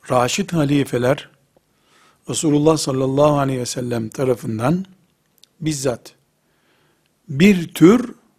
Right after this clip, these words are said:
koruma altına alınmıştır. Bu korumanın boyutunu zikredeceğiz. Ümmeti Muhammed'in yeni meyveye duracak olan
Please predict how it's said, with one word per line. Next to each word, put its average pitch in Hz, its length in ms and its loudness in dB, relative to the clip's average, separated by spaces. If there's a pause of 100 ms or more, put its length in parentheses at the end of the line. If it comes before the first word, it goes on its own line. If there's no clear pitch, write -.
(400)
koruma 143 380 4
altına 123 340 -4
alınmıştır. 113 540 -12
Bu 185 80 -6
korumanın 139 500 -2
boyutunu 117 420 -6
zikredeceğiz. 113 840 -10 (1120)
Ümmeti 151 320 0
Muhammed'in 143 680 -2 (1000)
yeni 165 380 2
meyveye 156 600 2
duracak 147 420 -2
olan 147 380 -2